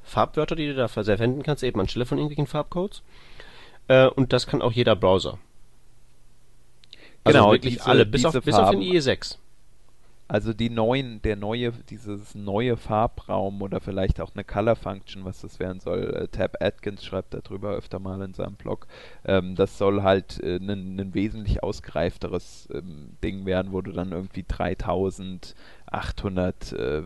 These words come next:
Speaker 2: Möglichkeiten hast, sozusagen diese Farben,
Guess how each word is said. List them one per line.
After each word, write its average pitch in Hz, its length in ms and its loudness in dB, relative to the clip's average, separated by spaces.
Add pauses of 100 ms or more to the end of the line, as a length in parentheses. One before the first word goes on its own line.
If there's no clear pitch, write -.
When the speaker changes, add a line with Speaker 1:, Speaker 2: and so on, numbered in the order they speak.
Speaker 2:
Möglichkeiten 90 880 -2
hast, - 300 -6
sozusagen 90 640 -4
diese 87 240 -6
Farben, 92 640 -2